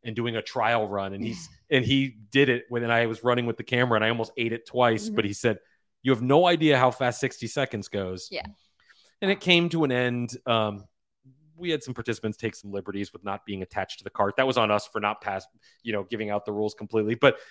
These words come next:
Speaker 1: it was all about fun.
Speaker 2: Yes.
Speaker 1: And it was about Budget making a dream happen for people. And I think that's the coolest part.
Speaker 2: Mm-hmm.
Speaker 1: When we started doing the event, they were like, "We wanna do something different than everybody else."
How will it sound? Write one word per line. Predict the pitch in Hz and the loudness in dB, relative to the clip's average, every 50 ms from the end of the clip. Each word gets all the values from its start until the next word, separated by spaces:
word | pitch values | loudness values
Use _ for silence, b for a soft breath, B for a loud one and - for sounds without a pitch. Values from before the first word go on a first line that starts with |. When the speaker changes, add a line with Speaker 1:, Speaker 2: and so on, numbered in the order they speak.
| B B B - | B B B -2
Speaker 1:
it | 180 | 0
was | 160 165 165 170 | 0 2 2 2
all | 160 160 160 156 | 2 4 4 4
about | 143 117 131 113 107 - | 4 2 2 0 -2 -4
fun. | - - - 92 87 87 90 87 107 107 | -12 -12 -12 -12 -12 -12 -14 -14 -10 -6
Speaker 2:
Yes. | 202 165 113 131 | -4 -2 -2 -2
Speaker 1:
And | 123 120 120 120 | -2 -2 0 -2
it | 123 120 | -2 -2
was | 131 117 | -2 -2
about | 117 127 123 117 - | 0 0 -2 0 0
Budget | - 127 127 117 123 117 - | 0 -2 0 0 -2 -6 -4
making | 123 113 113 - - 117 107 101 101 107 113 _ _ _ _ - | -4 -6 -6 -6 -6 -10 -10 -8 -10 -12 -14 _ _ _ _ 0
a | 156 | 2
dream | 131 143 170 185 170 143 | 4 6 4 4 4 2
happen | 113 104 98 - 104 101 | 0 -2 -4 -6 -10 -12
for | - - - | -12 -12 -10
people. | - 101 95 _ - 98 | -10 -10 -10 _ -10 -6
And | 104 117 | -2 0
I | 131 | 0
think | 127 - 160 156 | 0 0 -2 -2
that's | - 151 - - | -2 -4 -4 -6
the | - - | -14 -16
coolest | - - - 165 160 151 147 139 - - - | -14 -10 -4 -2 0 2 2 0 0 -4 -12
part. | - 170 151 113 98 95 - - | -6 -4 -4 -2 -4 -6 -10 -12
Speaker 2:
Mm-hmm. | 226 220 214 202 202 175 151 160 185 190 - _ _ _ _ _ _ _ _ | -10 -8 -8 -8 -8 -10 -12 -14 -16 -16 -18 _ _ _ _ _ _ _ _
Speaker 1:
When | - 165 160 165 | 0 2 2 4
we | 170 170 | 4 2
started | - - 208 190 190 180 | 2 2 2 4 4 4
doing | 165 180 170 170 165 | 2 2 2 2 0
the | 165 | -2
event, | 165 165 208 208 185 - - | -2 0 0 -2 -2 -2 -4
they | 135 | -6
were | 131 139 | -6 -4
like, | 139 131 127 | -6 -6 -4
"We | 131 139 | -2 -2
wanna | 147 151 156 147 143 | -2 0 -2 -2 -2
do | 127 123 117 | -4 -6 -8
something | - - 117 110 - 110 107 104 98 92 | -6 -6 -8 -6 -6 -6 -6 -8 -6 -2
different | - 117 110 - - 117 104 101 _ | 0 0 2 2 0 -6 -6 -6 _
than | - 98 95 | -10 -8 -8
everybody | 95 - 95 87 - 90 90 87 | -8 -8 -8 -10 -12 -12 -14 -16
else." | 82 - - - - - - | -18 -20 -20 -20 -20 -20 -20